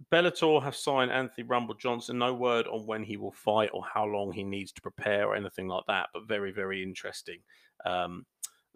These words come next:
that we're now gonna see Anthony Rumble Johnson,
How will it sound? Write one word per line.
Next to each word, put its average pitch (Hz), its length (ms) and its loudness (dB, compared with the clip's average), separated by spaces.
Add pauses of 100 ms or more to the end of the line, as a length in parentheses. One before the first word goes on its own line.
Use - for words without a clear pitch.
(120)
that - 140 -2
we're 95 100 0
now 92 240 0
gonna 90 220 -6
see 87 480 -8 (240)
Anthony 90 580 -6
Rumble 90 340 -14
Johnson, 82 420 -16